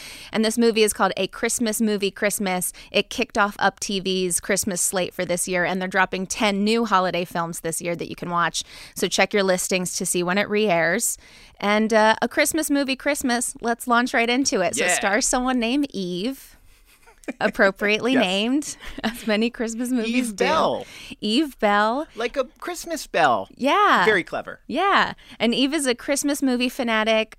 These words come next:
Speaker 1: I identify with that.
Speaker 2: <laughs>
Speaker 1: And dreams of having a movie perfect Christmas with a movie perfect boyfriend. And on Christmas Eve, she and her cynical sister Lacey <laughs> make wishes to Santa. And then they wake up in a Christmas town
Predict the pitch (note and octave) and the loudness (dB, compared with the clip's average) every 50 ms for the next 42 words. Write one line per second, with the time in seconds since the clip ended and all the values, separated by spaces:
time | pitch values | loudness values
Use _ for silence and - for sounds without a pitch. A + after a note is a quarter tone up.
0 | _ _ G3 F#3 F3+ F3+ F3+ F3 F#3 E3+ F3 F#3 - F#3 F3+ F3 F3 E3+ - F3 | _ _ -6 -4 -2 -2 -2 -2 -2 -4 -4 -6 -2 -2 0 0 0 0 2 4
1 | E3 E3+ E3+ D#3+ A#3+ - - B3 - - - - - G#3 G3+ G#3 G3+ A3 G#3+ A3 | 4 4 4 4 0 -2 -6 -12 -12 -12 -8 -2 0 0 2 2 0 2 2 2
2 | G#3+ G#3 G#3 G#3 G#3+ B3 - G#3 G#3 F3+ F#3+ F#3 F#3+ F#3 F#3 F#3 F#3 F#3+ F3+ G3 | 4 2 2 0 0 0 0 0 0 -2 -2 -2 -2 -4 -4 -2 -2 -2 -2 -2
3 | G3+ G#3+ - A#3 G#3+ - - A#3 - - - G#3 G#3 - - A3 G3+ G3+ G#3 G#3 | -4 -4 -2 -4 -4 -2 -2 -4 -4 -2 -4 -2 -2 -2 -2 -2 0 0 -2 -2
4 | - G3 F#3 F#3+ F#3+ F3+ F3 F3 F#3 F3+ - - A3+ A3 - C#4+ C4+ - - A#3 | -4 -6 -4 -4 -4 -4 -2 -2 -2 -4 -2 -2 -4 -2 -2 -4 -4 -4 -2 -2
5 | A3 A3 A3+ - A#3 A3 A3+ A3+ A3+ A#3 A#3+ A#3+ - - - - - - - - | 0 0 0 -2 -2 -2 0 0 -2 -2 -4 -4 -8 -14 -20 -20 -20 -18 -8 -4
6 | G3 F#3+ F#3 F3+ - - A#3+ A#3 - C4 B3+ - B3+ A#3 A3+ A3+ A3+ G#3+ - - | -4 -4 -4 -4 -4 -4 -2 -2 -2 -2 -2 -2 -2 -2 0 -2 -2 -2 -4 -4
7 | - G#3+ G#3 G#3 G#3 - - A3 G3+ G3+ G3+ G3+ - - F#3 F#3 F#3 - A#3 B3 | -4 -4 -4 -2 -4 -4 -4 -4 -4 -4 -4 -4 -4 -4 -4 -4 -4 -6 -6 -6
8 | - - A3 - - - B3+ B3 A#3 G3 F#3 G#3+ G3+ - - G3+ G#3+ A#3 C#4+ D4 | -4 -4 -4 -4 -4 -4 -4 -2 -2 -2 -2 -2 -2 -2 -2 -2 -2 -2 -2 -4
9 | - - - - - G#3 G#3 G#3 G#3 - G3+ G3+ G3+ - - A3+ A#3 - - C4+ | -4 -8 -10 -6 -2 2 2 2 2 2 0 -2 -2 0 -2 -2 -4 -4 -6 -6
10 | B3+ - - F3 F3 F3 F#3 - F3 - - A#3+ - _ - - - - - - | -6 -4 -4 -4 -4 -4 -4 -4 -4 -4 -4 -6 -8 _ -20 -20 -20 -20 -20 -20
11 | - - _ - G3+ G#3 G3+ G3 G3 G3+ G3 F#3+ G3 G3 F3+ F#3+ G3 A#3 - G#3 | -20 -20 _ -4 -2 0 0 0 0 0 0 0 0 2 2 4 2 4 4 4
12 | G#3 B3+ C4+ - - - G#3+ G#3 G3 G3+ - - - A3+ - - C#4+ B3+ E3 - | 4 4 2 -2 -6 -4 -2 0 0 -2 -2 -2 -4 -2 0 0 0 0 -2 -2
13 | - - - G#3+ F#3+ G3 G3 G3+ G#3+ A#3 B3+ C4+ | -4 -2 0 2 2 2 2 2 0 -2 -2 -4